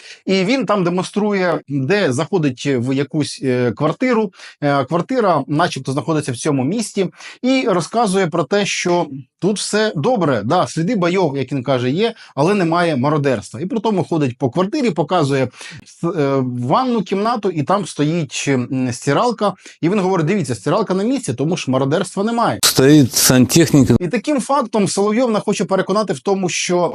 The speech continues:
Speaker 1: російська армія вже не краде унітази і не краде пральні машинки. А ми пам'ятаємо, що на початку війни, коли російська армія доходила до передмість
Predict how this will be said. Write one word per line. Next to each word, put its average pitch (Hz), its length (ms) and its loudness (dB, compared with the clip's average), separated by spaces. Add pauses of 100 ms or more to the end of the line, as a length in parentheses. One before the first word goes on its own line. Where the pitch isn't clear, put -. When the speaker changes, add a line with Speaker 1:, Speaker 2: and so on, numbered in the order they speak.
(100)
Speaker 1:
російська 156 680 -2
армія 185 460 0 (180)
вже 151 220 2
не 180 100 0
краде 147 360 0
унітази 180 600 -2 (160)
і 220 80 -4
не 202 100 0
краде 143 340 0
пральні 151 500 -2
машинки. 127 500 -2
А - 20 -2
ми 208 120 -4
пам'ятаємо, 165 540 0
що 139 180 -2
на 131 120 0
початку 131 420 -4
війни, 190 400 0
коли 170 180 2
російська 170 420 -2
армія 151 420 2
доходила 147 520 0
до 139 160 0
передмість 131 680 -4